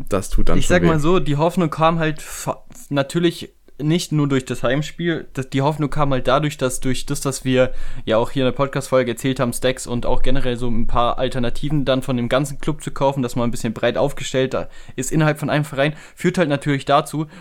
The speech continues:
Speaker 2: dass du das Stack auch in der Woche, wo zum Beispiel bei Philadelphia, ähm, der Chef, also Gazdag spielt, äh, ähm, bei Ungarn jetzt dann, dann verfolgst du wahrscheinlich auch dann vielleicht morgen oder so, keine Ahnung. Auf jeden Fall, die sind dann zwar weg,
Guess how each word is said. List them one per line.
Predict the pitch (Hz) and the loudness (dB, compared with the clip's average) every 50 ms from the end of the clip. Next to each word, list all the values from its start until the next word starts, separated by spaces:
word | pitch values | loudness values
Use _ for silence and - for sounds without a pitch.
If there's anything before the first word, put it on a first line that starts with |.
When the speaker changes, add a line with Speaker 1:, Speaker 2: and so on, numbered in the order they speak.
| - - - | -20 -10 -4
Speaker 2:
dass | - 135 131 - | -2 -2 -2 -4
du | - 143 135 | -8 -8 -6
das | 127 139 - | -4 -4 -4
Stack | - - 139 - - | -2 -2 -2 0 0
auch | 139 143 - | -2 -2 -2
in | - 143 | -2 -2
der | 135 127 123 | 0 2 2
Woche, | 156 175 - - 160 156 139 131 | 0 0 0 -2 -2 -2 -2 -2
wo | 143 139 | -2 -4
zum | 131 - 139 123 | -2 -2 0 2
Beispiel | 127 135 131 - - - 127 | 2 2 0 -2 -4 -6 -4
bei | 113 123 113 110 | 0 0 0 0
Philadelphia, | - 127 123 113 123 131 147 147 - 147 139 135 135 - - - - 123 - | 0 -2 0 0 0 0 0 0 0 0 0 0 -2 -4 -12 -14 -14 -8 -2
ähm, | 107 113 117 120 120 117 113 - - - - - - | 0 0 2 0 0 -2 -6 -10 -18 -20 -20 -12 -4
der | 113 113 | -2 0
Chef, | 110 - - 147 147 151 - | 0 2 0 0 0 0 -2
also | 123 113 123 | -6 -8 -4
Gazdag | 120 123 127 139 143 - 131 127 | 0 0 0 0 0 -2 -4 -6
spielt, | - - - 131 127 127 120 117 | -6 -10 -6 -4 -2 -2 -2 -4
äh, | - - 127 123 120 117 117 110 - - - - | -4 -4 -2 0 0 0 -2 -4 -6 -10 -12 -8
ähm, | - 123 120 117 113 107 | -4 -2 0 0 0 0
bei | 113 98 | 0 0
Ungarn | 120 156 170 175 180 185 | 0 0 0 0 0 -2
jetzt | 190 190 - - - | -2 -4 -4 -4 -2
dann, | 156 160 160 160 143 - - | -2 0 0 -4 -6 -8 -8
dann | - 123 123 127 120 123 | -6 -4 -2 -2 -4 -6
verfolgst | 123 - 131 113 123 127 127 - | -8 -10 -8 -6 -6 -6 -4 -6
du | 123 | -8
wahrscheinlich | 120 113 117 104 - | -6 -6 -6 -4 -4
auch | 127 143 | -4 -4
dann | - 151 151 | -2 -6 -6
vielleicht | 151 - 139 147 147 - - | -4 -4 -6 -6 -6 -6 -6
morgen | 139 147 160 156 160 | -4 -4 -4 -6 -6
oder | 156 156 | -8 -8
so, | 151 156 151 | -10 -12 -10
keine | - 131 117 117 | -6 -6 -4 -2
Ahnung. | 117 139 151 147 151 - - - - - - - - | -2 -2 -4 -6 -8 -14 -20 -20 -20 -20 -20 -8 -6
Auf | 135 120 - | -6 -4 0
jeden | 151 147 151 | 0 0 0
Fall, | 151 - 143 143 139 - - - - - _ _ - - - | 0 0 0 0 0 -4 -12 -20 -20 -20 _ _ -20 -6 -4
die | 147 | -2
sind | 143 165 185 160 156 | 0 0 0 0 0
dann | 147 - | -2 0
zwar | - 131 120 113 | 0 -2 0 0
weg, | 143 160 - - - | 0 -2 -2 -6 -16